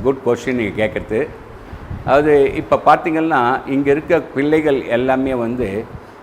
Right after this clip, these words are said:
ரொம்பவும் பின்தங்கிய பிள்ளைகள். அவங்க வந்து வாழ்வாதாரத்துல மட்டும்தான் இருப்பாங்க தவிர, நாலேஜ்னு பார்த்தா அவங்க அதுல கண்டிப்பா இல்ல. நீங்க ஒரு பெரிய சி பி எஸ் இ ஸ்கூல்ல படிக்கிற பையனுக்கு இருக்க நாலேஜ் கூட இந்த பையனுக்கு இருக்கு.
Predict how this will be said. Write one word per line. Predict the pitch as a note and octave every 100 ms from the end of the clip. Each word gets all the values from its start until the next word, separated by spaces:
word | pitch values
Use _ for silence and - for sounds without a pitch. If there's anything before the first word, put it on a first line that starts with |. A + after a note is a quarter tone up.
| -
ரொம்பவும் | B2 D3+ E3 D#3 C#3+
பின்தங்கிய | D3 F#3 - E3+ E3 D#3+
பிள்ளைகள். | C#3+ D#3 E3+ D#3+ E3+ E3+ - - - - - -
அவங்க | C3+ C#3+
வந்து | D3+ E3+ F3
வாழ்வாதாரத்துல | C#3+ A#2+ B2 D#3 F#3 F#3 E3 E3+ E3
மட்டும்தான் | D3+ C3+ D3 D#3
இருப்பாங்க | B2+ C3+
தவிர, | A#2+ C#3 C#3+ A2+ B2+ - - - A#2
நாலேஜ்னு | C3+ F3+ G3 E3 F#3 D3
பார்த்தா | C#3+
அவங்க | D#3+ C3+ A#2
அதுல | A2+ A2+ A#2
கண்டிப்பா | A#2 A#2 B2 A2
இல்ல. | G2 G2 - - - - - - -
நீங்க | A2 C3
ஒரு | C3+ B2+ B2+ -
பெரிய | C#3+ D#3+ E3+ D#3 C#3+ C3 B2+ A#2+ A2 G#2 - - -
சி | - D#3+
பி | D#3 D#3+
எஸ் | -
இ |
ஸ்கூல்ல | C#3 D3 C#3+ C3
படிக்கிற | B2 C#3+ D3 C#3+ B2+ C3
பையனுக்கு | C#3+ F3 D#3+
இருக்க | D3 C3+
நாலேஜ் | B2+ D3+ E3 C#3+ C#3
கூட | E3 E3+
இந்த | C3+ B2+
பையனுக்கு | C3 D3 D#3+ A#2
இருக்கு. | B2 A#2 B2 -